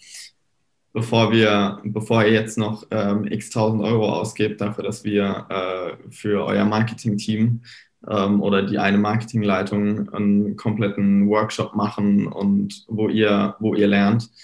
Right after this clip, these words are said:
spart euch das Geld“, weil es wird nicht so gut funktionieren, wie wenn wir es machen, die mit Social Media aufgewachsen sind, die den ganzen Tag nichts anderes machen,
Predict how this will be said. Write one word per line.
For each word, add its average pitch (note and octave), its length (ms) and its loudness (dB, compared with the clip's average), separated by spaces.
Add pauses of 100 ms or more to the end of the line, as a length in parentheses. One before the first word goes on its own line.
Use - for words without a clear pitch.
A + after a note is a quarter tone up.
(1500)
spart G2+ 400 0
euch - 180 0
das - 160 -10
Geld“, D#2+ 320 -2
weil E2+ 400 -2 (840)
es A#2 140 -2
wird C3 200 4
nicht A#2+ 140 0
so B2 120 0
gut A2+ 160 0
funktionieren, G#2+ 600 0
wie G2+ 80 0
wenn G2+ 500 -2
wir A2+ 280 2
es - 120 -2
machen, G#2+ 360 0
die - 100 -4
mit G2 260 -4 (100)
Social G#2 340 -6
Media G#2+ 160 0
aufgewachsen G2+ 600 -6
sind, A2+ 260 -6
die G#2+ 280 -4
den G2+ 140 -4
ganzen G#2 320 -2
Tag - 220 -8
nichts G#2 260 -4
anderes G3+ 420 2
machen, B2 460 -4